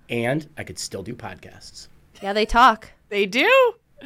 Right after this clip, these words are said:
Speaker 2: That's a good
Speaker 3: It's
Speaker 2: one.
Speaker 3: a well thought out plan.
Speaker 2: It is.
Speaker 3: Mm-hmm.
Speaker 2: All right, ask your fifteen-year-old question.
Speaker 3: If you could go back and, uh,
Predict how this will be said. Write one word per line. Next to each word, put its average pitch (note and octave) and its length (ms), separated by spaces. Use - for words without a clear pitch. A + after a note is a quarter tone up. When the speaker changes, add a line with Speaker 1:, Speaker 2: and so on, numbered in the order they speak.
Speaker 2:
That's A3+ 200
a G#4+ 80
good A#3 220
Speaker 3:
It's D#4+ 40
Speaker 2:
one. F#3 180
Speaker 3:
a - 20
well F#3+ 220
thought F3+ 260
out E3 180
plan. D3+ 380
Speaker 2:
It A#3+ 120
is. A#3 540
Speaker 3:
Mm-hmm. E3 400
Speaker 2:
All A#3+ 80
right, A#3+ 120
ask A3+ 260
your A3+ 80
fifteen-year-old F#3+ 680
question. F3 540
Speaker 3:
If G3+ 160
you G#3+ 100
could C4+ 140
go C4 120
back G#3 280
and, G3 280
uh, F3 500